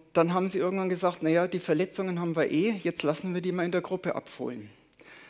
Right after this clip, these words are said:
Das hat dann in den ersten Jahren zwar genauso viele Verletzungen bei den Fohlen gehabt, aber danach wurde es besser.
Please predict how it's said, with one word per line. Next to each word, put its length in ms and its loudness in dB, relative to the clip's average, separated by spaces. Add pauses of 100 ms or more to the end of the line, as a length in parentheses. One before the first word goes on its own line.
Das 160 -2
hat 160 0
dann 120 2
in 120 0
den 120 0
ersten 400 -2
Jahren 260 0
zwar 200 0
genauso 380 0
viele 260 -4
Verletzungen 560 0
bei 100 0
den 140 -2
Fohlen 320 -4
gehabt, 320 -6
aber 160 -2
danach 400 -4
wurde 200 0
es 120 -4
besser. 320 -4